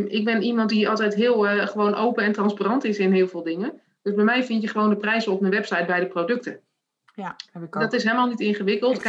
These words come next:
Speaker 2: Exact
Speaker 1: ik ben het
Speaker 2: hetzelfde.
Speaker 1: van een-, mee eens dat als je echt mega, eh, grote, eh, hoge bedragen vraagt voor producten, dat het gewoon veel fijner is om dat, eh, niet op je website te vermelden,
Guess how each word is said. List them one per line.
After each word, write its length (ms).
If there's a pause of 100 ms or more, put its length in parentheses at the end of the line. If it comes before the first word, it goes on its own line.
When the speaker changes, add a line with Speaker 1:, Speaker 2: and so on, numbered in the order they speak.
(100)
Speaker 2:
Exact 100
Speaker 1:
ik 60
ben 100
het 80 (100)
Speaker 2:
hetzelfde. 260
Speaker 1:
van 180
een-, 80
mee 180
eens 240
dat 120
als 200
je 300 (160)
echt 260
mega, 840
eh, 160
grote, 580
eh, 140
hoge 280
bedragen 640 (300)
vraagt 340
voor 120
producten, 460
dat 140
het 160
gewoon 260
veel 340
fijner 380
is 160
om 160
dat, 260
eh, 440
niet 260
op 100
je 80
website 340
te 140
vermelden, 640